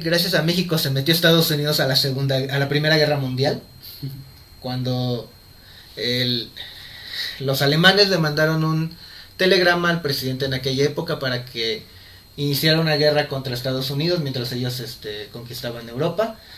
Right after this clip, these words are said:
Speaker 1: Lo interceptaron los británicos, se lo dieron a los gringos y se metió a Estados Unidos. Básicamente estaban buscando una provocación para meterse.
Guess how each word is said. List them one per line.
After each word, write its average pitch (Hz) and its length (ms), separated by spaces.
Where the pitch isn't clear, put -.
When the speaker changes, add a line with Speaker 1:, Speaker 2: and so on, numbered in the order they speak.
Speaker 1:
Lo 151 120
interceptaron 151 580
los 180 160
británicos, 214 520
se 170 80
lo 143 100
dieron 156 260
a 135 60
los 131 160
gringos 214 360
y 147 40
se 120 120
metió 117 280
a 113 40
Estados 110 360
Unidos. 123 280
Básicamente 233 460
estaban 220 240
buscando 190 360
una 180 200
provocación 127 540
para 104 240
meterse. 175 400